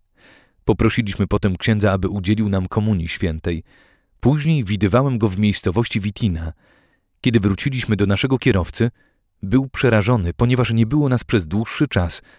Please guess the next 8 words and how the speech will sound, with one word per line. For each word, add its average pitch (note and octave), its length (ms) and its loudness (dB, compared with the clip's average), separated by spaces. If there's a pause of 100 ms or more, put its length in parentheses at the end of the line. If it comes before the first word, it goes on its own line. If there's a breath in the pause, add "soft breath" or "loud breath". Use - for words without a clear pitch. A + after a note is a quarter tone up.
(220 soft breath)
a - 120 -2
on F#2 340 2
bał C3 240 4
się, E2 180 -2
że G2+ 100 2
nakryje G#2+ 440 0
go F#2+ 120 0
milicja. G2 640 -2